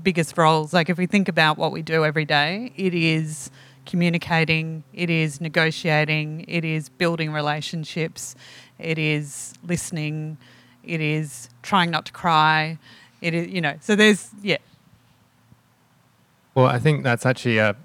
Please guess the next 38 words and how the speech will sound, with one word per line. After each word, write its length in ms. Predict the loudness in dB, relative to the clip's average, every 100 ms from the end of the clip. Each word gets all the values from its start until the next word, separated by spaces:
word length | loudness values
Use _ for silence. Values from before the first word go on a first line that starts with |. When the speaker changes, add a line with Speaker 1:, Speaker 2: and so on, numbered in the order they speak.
| -16
Speaker 2:
a 40 |
kind 200 | -4 -2
of 120 | 0
really 320 | 4 4 4 2
lovely 560 | 2 2 4 2 2 -4
sentiment, 680 | 2 2 4 4 4 -2 0
<laughs> 20 |
uh, 380 | 6 6 6 2 -2 -20 _ 2
to 180 | 2
kind 240 | 4 4 4
of 140 | 4
end 240 | 4 4 4
our 180 | 4
conversation 680 | 4 2 2 4 2 2 0
on. 140 | 0 2
And 160 | 0
it's 140 | 0 4
been 240 | 4 4
quite 240 | 4 4
a, 320 | 6 4 4 2
a 80 | 0
broad-ranging 760 | 4 6 6 4 2 2 -2 0
conversation, 680 | 0 2 4 2 2 -2 2
but 140 | 4
I 80 | 4
think 320 | 2 -2 0
we've, 260 | 0 2 2
um, 380 | 2 2 -4 -12 -20 -20 _
we've 120 | -6 0
covered 280 | 0 0
a, 180 | -4 -6 -12
a 40 |
fair 260 | -2 2 2
bit 180 | 2 -2
of 160 | -4
ground. 500 | -2 0 -2 -2 -4 2
And, 400 | 4 4 2 2
um, 500 | 2 2 0 -4